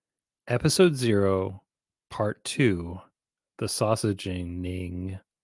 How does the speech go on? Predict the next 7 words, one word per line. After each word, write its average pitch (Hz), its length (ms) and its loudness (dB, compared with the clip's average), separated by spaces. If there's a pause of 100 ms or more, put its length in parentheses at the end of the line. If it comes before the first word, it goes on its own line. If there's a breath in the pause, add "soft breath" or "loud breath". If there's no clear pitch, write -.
(680)
revisited. 127 760 -4 (920)
So 120 240 6
this 120 280 8
is 110 200 4
the 107 280 2
second 131 760 0
half 113 640 -2